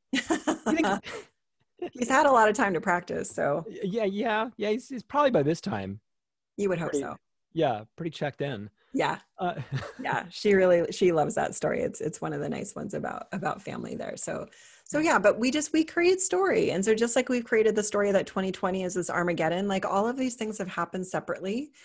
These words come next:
Speaker 2: but we are putting them into, funneling them into this storyline that's creating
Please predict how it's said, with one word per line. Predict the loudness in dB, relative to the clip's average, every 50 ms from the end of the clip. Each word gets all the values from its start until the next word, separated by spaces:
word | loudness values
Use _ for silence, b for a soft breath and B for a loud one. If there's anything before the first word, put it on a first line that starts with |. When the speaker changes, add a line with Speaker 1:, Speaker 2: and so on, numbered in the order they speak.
| B B B B B -2
Speaker 2:
but | 0 2
we | 2 2 4
are | 4 2
putting | 2 2 2 2 4 2 2 0
them | 0 -2 -2
into, | -2 -4 -4 -4 -6
funneling | -8 -2 0 0 2 2 0 -2 -4 -4 -4
them | -4 -6
into | -6 -6 -6 -6 -6 -6
this | -6 -4 -4 -6 -6 -4
storyline | -2 -2 -2 -2 -2 -2 -4 -4 -6 -6
that's | -6 -8 -8
creating | -10 -8 -2 0 2 2 2 2 2 2 2 0 0 -2 -4 -6 -8